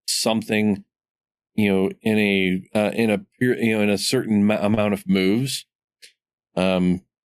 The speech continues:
there's a, uh, there's one, I think it's called Patience.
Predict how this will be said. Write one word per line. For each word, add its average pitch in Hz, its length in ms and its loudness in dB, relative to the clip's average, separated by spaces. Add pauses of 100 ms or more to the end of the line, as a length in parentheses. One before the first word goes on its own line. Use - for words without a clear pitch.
(320)
there's 113 460 0
a, 101 180 2
uh, 95 240 2
there's 110 300 0
one, 117 260 2
I 107 80 2
think 135 220 -4
it's - 100 -6
called 113 320 -4
Patience. - 680 -4